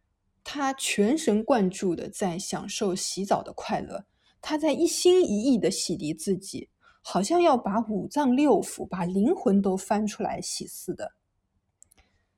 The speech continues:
在当时，可以说洗澡是那些被开除出人民群众队伍的人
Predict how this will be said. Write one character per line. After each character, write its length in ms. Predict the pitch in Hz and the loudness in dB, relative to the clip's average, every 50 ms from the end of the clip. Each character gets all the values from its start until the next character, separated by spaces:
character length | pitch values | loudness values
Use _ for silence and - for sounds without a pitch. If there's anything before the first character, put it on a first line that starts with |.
| _ _ _ _ | _ _ _ _
在 220 | - 220 208 196 | 0 2 2 2
当 240 | 196 247 247 277 277 | 2 2 0 0 0
时， 480 | - - - - - 180 180 175 - - - - - _ _ _ _ | 0 -2 -2 -4 -2 0 0 0 -2 -4 -10 -20 -20 _ _ _ _
可 140 | - 254 262 | 4 6 8
以 140 | 269 240 | 8 8
说 360 | 226 - - 285 285 277 285 294 | 6 6 8 12 12 12 12 10
洗 360 | 294 - - - - 226 226 | 8 4 0 0 0 2 4
澡 280 | - 226 180 165 156 | 6 6 6 6 4
是 200 | - - - 220 | 2 0 0 0
那 200 | 214 220 226 214 | 2 2 2 2
些 340 | 208 202 - - 226 226 226 220 | 2 0 -2 0 2 2 0 2
被 400 | - - 226 185 180 - - - | 4 6 6 6 6 4 -2 -6
开 340 | - - - 240 233 240 | -8 -8 -4 -2 -2 -2
除 220 | 233 - - 175 170 | -2 -2 -2 -2 -2
出 360 | - - - 208 196 196 202 | -2 -4 -2 0 2 2 2
人 220 | 190 185 175 175 | 2 2 2 0
民 220 | 196 202 208 208 226 | 2 2 2 0 0
群 240 | - - - 180 175 | -2 -4 -6 -4 -2
众 180 | 202 220 226 | 0 0 2
队 200 | 220 247 262 247 | 2 2 2 2
伍 120 | 214 180 - | 2 0 -2
的 100 | - - | -4 -4
人 300 | - - 170 180 208 | -4 -4 -6 -6 -8